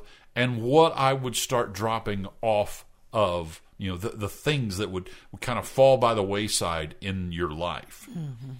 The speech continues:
Speaker 1: So that you would just start to notice those things naturally.
Speaker 2: Has there been a relationship that you've seen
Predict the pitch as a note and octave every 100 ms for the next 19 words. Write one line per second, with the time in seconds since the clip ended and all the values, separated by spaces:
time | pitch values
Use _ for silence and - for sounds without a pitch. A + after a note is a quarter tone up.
0 | - - - - C#3 D3 - C#3+ D3+ F#3
1 | E3 F3 - F3 D#3+ D#3 C#3+ D3+ F#3+ B3+
2 | - B2+ A#2 - A#2+ C3+ E3+ A3 C4+ -
3 | D3 - - _ _ - - _ - -
4 | _ - _ - - C4+ A#3 A#3 G#3+ G3+
5 | B3 C#4+ C#4+ G3 F#3 F3 F3+ - E3+ -
6 | D#3+ - B2 D#3+ F3+ F3 - D#3 D3+ C#3+
7 | C#3